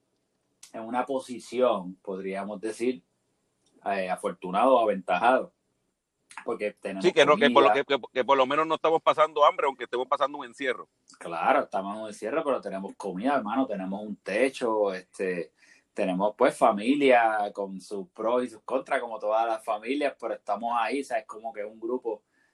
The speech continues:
Speaker 1: eh, de personas que son familia y están ahí para uno hablar o, o desahogarse. Este, pues los que estamos acá tenemos que hacer ese esfuerzo, porque realmente, o sea, el esfuerzo de ayudar a las demás personas y, y animarlos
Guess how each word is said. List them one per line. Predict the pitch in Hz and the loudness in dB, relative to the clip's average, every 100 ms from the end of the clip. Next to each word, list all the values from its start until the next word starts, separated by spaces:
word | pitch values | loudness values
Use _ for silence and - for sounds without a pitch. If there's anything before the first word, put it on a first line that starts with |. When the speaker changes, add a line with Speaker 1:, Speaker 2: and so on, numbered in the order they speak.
| _ | _
Speaker 1:
eh, | - 101 98 | -6 -2 -2
de | 95 | -4
personas | 95 95 - 110 127 113 | -6 -8 -6 -4 -4 -4
que | 104 | -10
son | 95 95 | -12 -4
familia | 113 110 110 113 104 98 | -4 -2 -2 0 2 0
y | 92 87 | -2 -6
están | - 90 92 | -8 -8 -6
ahí | 101 104 110 | -6 -6 -4
para | 107 101 90 | -2 0 -2
uno | 90 104 | -4 -4
hablar | 98 90 107 113 107 | -2 2 4 4 2
o, | 92 | -2
o | 87 82 95 | -6 -10 -8
desahogarse. | 92 - 90 87 98 113 - 90 - _ _ _ _ | -10 -8 -6 -2 -2 -4 -10 -14 -16 _ _ _ _
Este, | 98 104 - 104 | -2 -2 -2 -4
pues | 95 107 | -2 0
los | 104 - | 0 -2
que | 107 | -8
estamos | - 104 110 131 135 _ _ | -2 -2 2 0 -2 _ _
acá | 113 107 123 151 123 113 104 | -2 0 2 4 4 0 -6
tenemos | 101 98 107 - | -10 -12 -14 -10
que | 135 127 104 - _ _ _ | -6 -6 -6 -12 _ _ _
hacer | - 92 101 123 | -12 -10 -8 -6
ese | 143 | -6
esfuerzo, | - - 139 185 120 92 - | -8 -2 -2 -2 -8 -12 -10
porque | 95 - 92 | -14 -10 -10
realmente, | 92 95 98 113 135 - 107 - | -4 -4 -2 0 0 -2 -4 -4
o | |
sea, | 110 104 | 0 0
el | 98 | 0
esfuerzo | - 110 127 160 147 | -4 -4 -2 0 -2
de | 117 107 | 0 2
ayudar | 101 95 92 98 | 2 0 -2 0
a | 151 | 2
las | 139 104 | 0 -2
demás | 101 101 | -6 -4
personas | - - 131 139 | -4 -4 -2 -2
y, | 127 - | -2 -4
y | - 101 | -4 -4
animarlos | 98 92 101 113 101 - | -6 -4 -2 -2 -2 -10